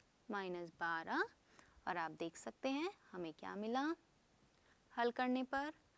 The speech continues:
सारणिक केवल चवालीस, धनात्मक चवालीस।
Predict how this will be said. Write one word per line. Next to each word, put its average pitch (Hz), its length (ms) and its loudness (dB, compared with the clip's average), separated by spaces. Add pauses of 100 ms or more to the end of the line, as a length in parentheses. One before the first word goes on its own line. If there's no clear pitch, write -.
(360)
सारणिक 214 680 2 (1200)
केवल 233 400 2 (340)
चवालीस, - 760 -6 (280)
धनात्मक 208 720 -2 (280)
चवालीस। - 600 -4